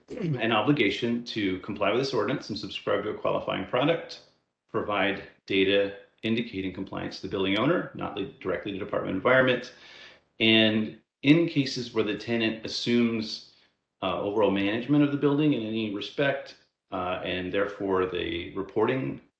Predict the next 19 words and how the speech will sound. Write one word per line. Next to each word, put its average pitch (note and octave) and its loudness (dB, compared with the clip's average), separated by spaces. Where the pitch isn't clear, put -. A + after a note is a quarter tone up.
is - -8
the F#2 -4
owner A2+ 0
and F#2+ 2
tenant G#2 -4
enter G#2+ -2
into G2 0
an E2 -6
agreement G#2+ 0
where F#2 0
the F2+ -2
reporting F#2 -2
is - -8
delegated B2 2
and F#2+ -2
responsibility - -6
of - -8
the - -14
tenant, G#2+ -2